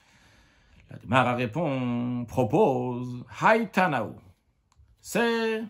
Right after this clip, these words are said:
le Tana suivant. Le Tana qu'on va voir dans la Braïta tout de suite.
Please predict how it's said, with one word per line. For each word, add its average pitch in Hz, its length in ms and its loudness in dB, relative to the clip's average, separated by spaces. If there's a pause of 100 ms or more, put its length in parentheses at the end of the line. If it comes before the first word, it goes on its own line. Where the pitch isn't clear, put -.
(200)
le 131 300 2
Tana 151 520 2 (520)
suivant. 104 440 -2 (440)
Le 95 80 -12
Tana 160 240 0
qu'on 147 80 -4
va 139 80 4
voir 143 80 0
dans 135 40 -2
la 127 80 -2
Braïta 135 460 0
tout 107 140 -8
de 107 40 -12
suite. - 300 -20